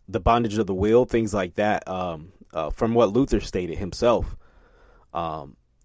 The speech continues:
you know, the doctrine of justification is the hinge of which the church, uh, falls, or stands or falls.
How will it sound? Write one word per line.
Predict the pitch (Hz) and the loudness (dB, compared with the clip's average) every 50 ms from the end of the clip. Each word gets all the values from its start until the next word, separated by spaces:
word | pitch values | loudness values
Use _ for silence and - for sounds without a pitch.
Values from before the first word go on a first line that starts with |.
| _ _ | _ _
you | 98 92 73 | -14 -12 -12
know, | 73 69 69 67 71 _ _ _ _ _ _ _ _ _ _ _ _ _ _ _ _ | -12 -12 -14 -16 -18 _ _ _ _ _ _ _ _ _ _ _ _ _ _ _ _
the | 95 95 82 | -10 -6 -2
doctrine | 101 107 107 - - 107 | 0 0 0 0 -2 -2
of | 101 87 | -2 0
justification | 95 107 101 - - - - 104 104 - - 104 | -2 -2 -2 -2 -8 -6 -4 -4 -4 -2 -4 -6
is | 92 85 | -4 -4
the | 98 87 | -4 -6
hinge | 82 80 107 127 139 139 127 113 107 95 - | -6 -4 -2 0 2 2 2 2 0 0 -2
of | 101 95 | -2 0
which | 101 101 - - | -2 -4 -4 -6
the | - 98 | -8 -6
church, | - - 107 104 - - - | -2 0 -2 -2 -2 -6 -8
uh, | - 95 92 90 87 | -6 -4 -4 -2 -4
falls, | - - 117 123 143 143 104 80 - - - - - - _ _ - | 0 4 6 6 8 8 6 4 0 -4 -12 -20 -20 -20 _ _ -10
or | - 90 85 82 78 - - _ _ | -6 -6 -4 -6 -6 -8 -12 _ _
stands | - - - 127 131 131 117 | -12 0 2 4 4 6 4
or | 123 117 | 2 4
falls. | - 131 135 117 - 65 - - - | 6 8 8 8 6 2 -4 -12 -16